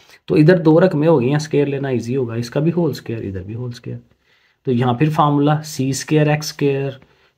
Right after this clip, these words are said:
ठीक है ना, वही फॉर्मूला, ए की दो, बी की दो, माइनस दो ए बी, ठीक है, वो हम फॉर्मूला लगा रहे हैं। और यहाँ पे भी ये, ये पूरी एक सिंगल अमाउंट है, माइनस आए फॉर्मूले में, स्क्वायर में माइनस खत्म हो जाता है,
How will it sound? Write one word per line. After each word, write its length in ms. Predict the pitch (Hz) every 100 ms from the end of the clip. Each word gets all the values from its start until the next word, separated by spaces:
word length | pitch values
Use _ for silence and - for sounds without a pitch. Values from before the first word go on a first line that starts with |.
| -
ठीक 80 |
है 40 | 165
ना, 60 |
वही 140 | 226 208
फॉर्मूला, 280 | 185 151 139
ए 120 | 131
की 80 | 131
दो, 140 | 135
बी 140 | 127 123
की 100 | 127
दो, 160 | 127 123
माइनस 300 | 117 113 113
दो 160 | 110
ए 100 | 107
बी, 140 | 104 117 - -
ठीक 160 | 127
है, 60 | 147
वो 140 | 131
हम 160 | 120 113
फॉर्मूला 340 | 113 98 98
लगा 240 | 98 101 98
रहे 100 | 107
हैं। 60 | - _ _ _ _ -
और 120 | 127
यहाँ 320 | 127 135 139 151
पे 140 | 160
भी 120 | 160
ये, 100 | 185
ये 200 | 196 156 180
पूरी 280 | 175 185 196
एक 80 |
सिंगल 360 | 196 151 135 143
अमाउंट 340 | 143 117 101
है, 100 | 101 98 107
माइनस 420 | 107 117 147 160
आए 220 | 156 143
फॉर्मूले 480 | 151 143 131 135 139
में, 180 | 147 151
स्क्वायर 360 | 151 - 120 135
में 100 | 147
माइनस 300 | 151 123 123
खत्म 240 | 123 127
हो 120 | 151 160
जाता 280 | 110 -
है, 80 | 120